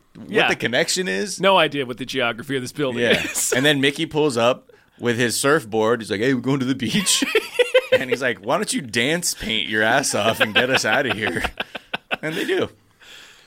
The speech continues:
Speaker 1: Great
Speaker 2: So,
Speaker 1: montage.
Speaker 2: the bad guys show up.
Speaker 1: Oh, yeah, while they're gone, right? While they're painting.
Speaker 2: Yeah, I think, and, and try to kidnap Annie. Then they, they show up. There's a big fight.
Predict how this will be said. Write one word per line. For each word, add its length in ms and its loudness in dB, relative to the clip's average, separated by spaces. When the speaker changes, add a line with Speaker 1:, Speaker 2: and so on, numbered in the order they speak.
Speaker 1:
Great 140 0
Speaker 2:
So, 100 4
Speaker 1:
montage. 460 -6
Speaker 2:
the 100 -2
bad 240 4
guys 160 4
show 240 0
up. 220 -2
Speaker 1:
Oh, 200 -4
yeah, 220 2
while 220 2
they're 140 -2
gone, 320 -2
right? 280 -6
While 100 -2
they're 120 -2
painting. 500 -8
Speaker 2:
Yeah, 420 2
I 60 -6
think, 220 -8
and, 240 -4
and 200 0
try 240 2
to 60 -2
kidnap 420 -6
Annie. 320 -2
Then 140 -4
they, 220 0
they 160 0
show 260 4
up. 140 2
There's 140 -2
a 40 -2
big 180 -2
fight. 440 -2